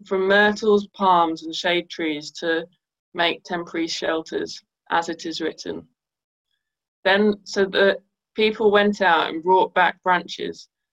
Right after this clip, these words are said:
and built themselves temporary shelters on their own roofs, in their courtyards, in the courts of the house of God, and in the square by the water gate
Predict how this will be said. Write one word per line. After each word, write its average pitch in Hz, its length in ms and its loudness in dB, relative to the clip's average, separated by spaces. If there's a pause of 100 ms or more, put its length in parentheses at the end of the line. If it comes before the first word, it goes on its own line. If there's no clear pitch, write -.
(160)
and 175 120 -6
built 202 280 2
themselves 165 520 -2
temporary 190 440 -6
shelters 165 500 -4
on 160 160 -6
their 160 160 -4
own 165 240 -2
roofs, 156 480 -6 (460)
in 175 120 -4
their 170 160 0
courtyards, 175 680 0
in 175 100 -6
the 170 80 -6
courts 196 380 0
of - 60 -16
the 202 100 0
house 180 400 -2
of 180 100 -20
God, 156 300 -2 (520)
and 170 140 -2
in 170 160 0
the 165 60 -2
square 175 480 4
by 165 160 2
the 160 100 -2
water 170 380 -4
gate - 340 -4